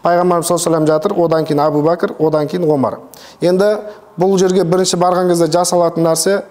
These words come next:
Пайғамбарымыз саллаллаху алейхи ва саллям сәлем береміз. "Ассаламу алейка, я Расулулла, ассаламу алейка, я Абу Бәкір, ассаламу алейка, я Омар". Бұл дүниеде кім Пайғамбарымыз саллаллаху алейхи ва саллямды зиярат етіп барып, Пайғамбарға сәлем беретін болса, қияметте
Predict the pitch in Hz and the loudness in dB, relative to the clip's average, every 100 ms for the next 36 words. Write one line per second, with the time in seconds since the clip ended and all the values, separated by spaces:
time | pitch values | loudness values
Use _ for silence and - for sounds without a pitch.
0 | - 170 170 170 160 165 156 156 165 180 | -2 0 2 0 0 -2 0 -2 0 0
1 | 170 139 117 104 - 135 175 165 147 151 | 2 0 -2 -4 -4 -2 0 0 2 2
2 | 151 143 147 143 135 - 131 127 160 175 | 0 2 2 2 0 -2 -2 0 0 -2
3 | - - 156 143 139 143 143 131 143 127 | -6 -2 0 0 0 0 0 2 2 2
4 | 127 127 175 185 185 139 147 170 156 143 | 0 -2 -2 -2 -4 -4 -2 0 0 0
5 | 156 160 147 131 139 127 95 - - - | 0 2 2 2 2 0 -2 -12 -20 -20
6 | - - 226 185 185 175 185 190 180 180 | -6 -2 2 2 2 2 0 -2 0 0
7 | 170 175 170 170 160 - 165 165 165 160 | 2 2 2 2 0 0 2 2 2 2
8 | 160 160 156 170 156 147 135 151 160 156 | 2 0 0 -2 -2 -2 0 2 2 0
9 | 151 156 151 - 151 151 160 - - - | 0 -2 -2 -2 0 0 -2 -12 -20 -4
10 | 165 165 165 165 175 170 170 160 160 160 | 0 2 2 0 0 0 0 0 0 0
11 | 160 156 156 196 196 175 165 156 156 202 | 0 0 0 -2 0 0 2 0 0 -2